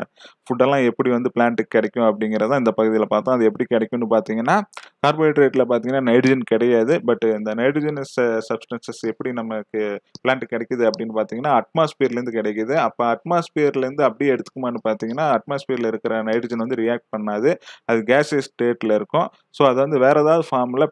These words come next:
பிளான்ட் எடுத்துக்கிற மாதிரி ஒரு ஃபார்முக்கு மாத்தணும். அந்த வேலையை வந்து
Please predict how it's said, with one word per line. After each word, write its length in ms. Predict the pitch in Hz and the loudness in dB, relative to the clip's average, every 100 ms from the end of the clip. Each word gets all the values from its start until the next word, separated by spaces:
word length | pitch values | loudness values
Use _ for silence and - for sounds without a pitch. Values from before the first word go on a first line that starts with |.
| 123 | 2
பிளான்ட் 300 | 135 143 131 120 117 110 | 2 2 0 2 2 0
எடுத்துக்கிற 360 | 117 - - 139 | -2 -4 -4 -4
மாதிரி 220 | 143 139 | 0 -2
ஒரு 100 | 123 | -2
ஃபார்முக்கு 420 | - 113 123 120 113 | -2 -2 0 -4 -4
மாத்தணும். 400 | 110 113 131 131 | -2 -2 -4 -2
அந்த 240 | 113 143 | 0 0
வேலையை 340 | 143 143 139 131 | 2 2 2 0
வந்து 260 | 120 127 | -2 2